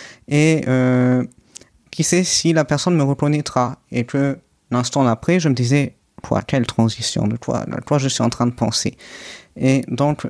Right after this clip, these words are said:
vite, vite, vite, je reculais dans ma pensée en me disant, « Non, c'est trop compliqué, ça va être trop difficile,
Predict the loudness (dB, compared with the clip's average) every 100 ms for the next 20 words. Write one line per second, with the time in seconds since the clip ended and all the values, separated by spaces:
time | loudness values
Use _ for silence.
0 | -4 0 0 2 0 2 0 2 2 2
1 | 2 2 4 4 4 6 4 2 -2 -2
2 | 0 2 2 2 2 2 2 4 2 2
3 | -2 -4 -4 -2 -2 -4 -6 -6 0 0
4 | 0 -6 -6 -2 -2 -2 -6 -8 -6 -2
5 | 0 0